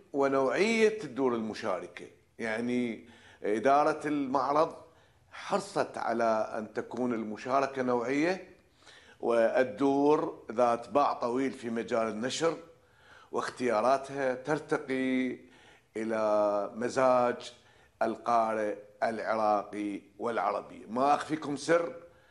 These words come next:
وإلى مشاهديكم الكرام،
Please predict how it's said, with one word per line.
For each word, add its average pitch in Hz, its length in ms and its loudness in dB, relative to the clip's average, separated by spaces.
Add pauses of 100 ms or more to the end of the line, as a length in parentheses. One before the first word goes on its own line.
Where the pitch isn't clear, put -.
(280)
وإلى 120 760 2
مشاهديكم 127 720 -2
الكرام، 127 680 2